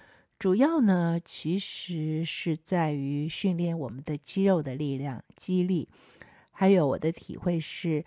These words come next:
帮助我们真正的去了解自己身体各个构造、各种的肌肉哈。哎，怎么说呢？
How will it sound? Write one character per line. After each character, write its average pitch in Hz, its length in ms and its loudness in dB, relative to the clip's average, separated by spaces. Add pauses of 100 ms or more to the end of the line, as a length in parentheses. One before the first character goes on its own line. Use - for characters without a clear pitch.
(180)
帮 226 240 2
助 220 200 0
我 160 160 0
们 53 540 -10
真 214 240 2
正 214 220 2
的 147 120 -2
去 175 220 -6
了 147 260 0
解 143 240 -4
自 - 140 -8
己 123 180 -8
身 196 280 -4
体 - 280 -14
各 190 140 0
个 165 180 -4
构 180 240 -2
造、 160 220 -2
各 180 220 -2
种 - 200 -10
的 147 140 -8
肌 - 440 -2
肉 208 280 4
哈。 - 340 -8 (360)
哎， 165 260 2
怎 156 100 -10
么 - 80 -12
说 208 280 0
呢？ 190 180 -2